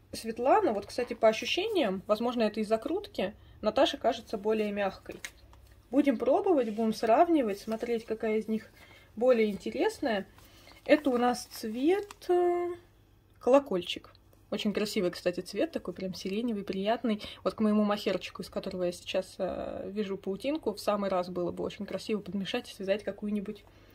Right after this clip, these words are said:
шапочку. Мне кажется, это как раз-таки история про аксессуары, то есть, э, шапки, варежки, шарфики,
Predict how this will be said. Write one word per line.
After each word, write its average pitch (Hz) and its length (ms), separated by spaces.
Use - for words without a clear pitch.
шапочку. - 540
Мне 339 160
кажется, 370 280
это 302 180
как 277 120
раз-таки 294 400
история 277 380
про 233 280
аксессуары, 294 760
то 202 100
есть, - 260
э, 196 80
шапки, 294 720
варежки, 269 600
шарфики, 247 880